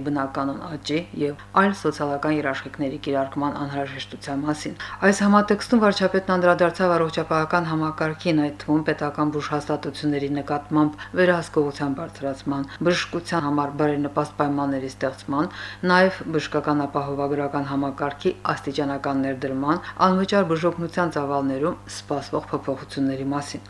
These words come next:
Արայք Հարությունյանը խոսեց նաև կրթության և գիտության ոլորտի զարգացմանն ուղղված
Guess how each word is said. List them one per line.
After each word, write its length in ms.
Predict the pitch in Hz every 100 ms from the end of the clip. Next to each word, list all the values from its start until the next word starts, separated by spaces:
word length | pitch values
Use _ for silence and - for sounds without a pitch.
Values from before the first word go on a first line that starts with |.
| -
Արայք 300 | 175 170 170 170
Հարությունյանը 520 | 165 165 180 170 165 -
խոսեց 280 | 160 160 151
նաև 200 | 160 151 -
կրթության 480 | 160 - - 190 180
և 80 | 156
գիտության 380 | 143 127 156 156
ոլորտի 300 | 147 151 147 160
զարգացմանն 600 | 165 156 175 - 196 165 143
ուղղված 280 | 139 147